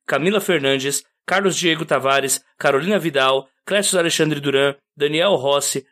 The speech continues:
Daniel Souza, Delson Neto, Denise Schmidt,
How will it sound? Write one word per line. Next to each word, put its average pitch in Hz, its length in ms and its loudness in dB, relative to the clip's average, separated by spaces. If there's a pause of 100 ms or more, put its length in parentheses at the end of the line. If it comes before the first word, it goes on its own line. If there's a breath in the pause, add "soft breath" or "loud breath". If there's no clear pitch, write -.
Daniel 160 320 0
Souza, 139 540 0 (160)
Delson 185 400 0
Neto, 139 460 -2 (180)
Denise 160 340 2
Schmidt, 135 520 0